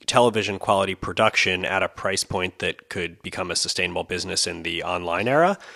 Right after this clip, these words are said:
uh, I was pointed back to the studio system from, you know, the, the last century, from the beginning of the last century, twenties and the thirties, and I, uh, was recommended books like The Genius of the System and, uh, you know, that talked about M G M and all these studios that were starting then,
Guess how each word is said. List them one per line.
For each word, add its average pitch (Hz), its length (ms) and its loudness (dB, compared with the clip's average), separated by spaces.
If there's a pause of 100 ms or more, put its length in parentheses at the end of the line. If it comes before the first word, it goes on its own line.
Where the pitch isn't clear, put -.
(340)
uh, - 20 8
I 104 320 6
was 101 180 0
pointed 101 640 0
back 92 380 4
to 87 460 0
the 87 160 -4
studio 101 400 2
system 87 440 -4
from, 87 400 -6 (100)
you 101 80 -8
know, 85 100 -2
the, 82 220 -6 (160)
the 87 240 -8
last 90 320 0
century, 92 320 -2
from - 140 -12
the 82 60 -8
beginning 107 280 2
of 90 100 -2
the - 80 -6
last 87 240 0
century, 85 400 -2 (500)
twenties 92 380 0
and 98 100 -10
the 87 60 -8
thirties, 98 520 4
and 90 160 0
I, 85 340 0 (220)
uh, 87 280 2
was 90 160 -2
recommended 90 440 -2
books - 240 -4
like 90 180 -4
The - 60 -6
Genius 92 400 -2
of 90 100 -10
the 101 80 -4
System 113 520 2
and, 87 240 -8 (600)
uh, 95 300 2
you 107 80 -8
know, 90 80 -4
that 92 100 -8
talked 92 220 -4
about 87 160 -4
M 87 120 -4
G 92 160 0
M 87 200 0
and 85 60 -2
all 82 100 -2
these 85 140 -4
studios 87 460 -2
that 85 140 -6
were 87 100 -10
starting 87 380 -6
then, 87 180 -4